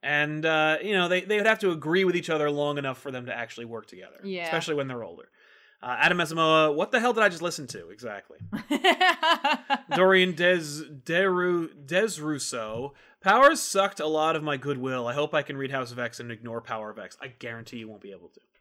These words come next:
Speaker 1: There's
Speaker 2: Well,
Speaker 1: no way.
Speaker 2: I feel like House of X will hopefully more inform Power of Ten than Power of Ten informs House of X.
Speaker 1: Exactly.
Speaker 2: That's my hope.
Speaker 1: Yeah. Pricey Eddie forty, "I hate Mister Sinister. Good news, he's dead, but only in the future."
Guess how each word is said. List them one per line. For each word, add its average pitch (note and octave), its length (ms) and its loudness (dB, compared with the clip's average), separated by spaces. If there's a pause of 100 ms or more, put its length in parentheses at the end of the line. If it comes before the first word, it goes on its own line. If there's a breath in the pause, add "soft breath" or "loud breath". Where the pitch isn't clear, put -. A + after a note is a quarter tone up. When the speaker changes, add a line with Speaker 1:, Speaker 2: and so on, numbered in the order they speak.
(1160)
Speaker 1:
There's C3+ 120 -10
Speaker 2:
Well, C3 100 -8
Speaker 1:
no C#3 260 0
way. B2 260 -4
Speaker 2:
I D4 140 4
feel G4 300 -4
like E4+ 360 2
House B3+ 300 -6
of G#3+ 80 -12
X G#3 220 -8
will F#3+ 260 -12
hopefully G#3 360 -10
more G3 300 -6
inform F#3 360 -10
Power F3 360 -6
of D#3+ 140 -12
Ten D#3+ 360 -12 (100)
than D#3 300 -12
Power D#3 220 -6
of D3 60 -18
Ten D3+ 400 -18 (260)
informs D3 380 -16
House C3+ 200 -16
of - 100 -20
X. - 100 -20
Speaker 1:
Exactly. C3 500 0
Speaker 2:
That's A3 380 0
my G#3+ 120 -6
hope. E3 220 -10 (220)
Speaker 1:
Yeah. A#2+ 200 -8 (420 soft breath)
Pricey F#3 260 2
Eddie D#3+ 120 2
forty, F3+ 380 2
"I D#3+ 80 6
hate F#3+ 180 6
Mister D3 160 -6
Sinister. D3 340 -6
Good D3 200 -4
news, D3+ 200 0
he's C3 140 -6
dead, A#2+ 360 -4
but A#2+ 100 -6
only B2+ 160 -8
in B2 60 -8
the A#2 60 -12
future." - 380 -16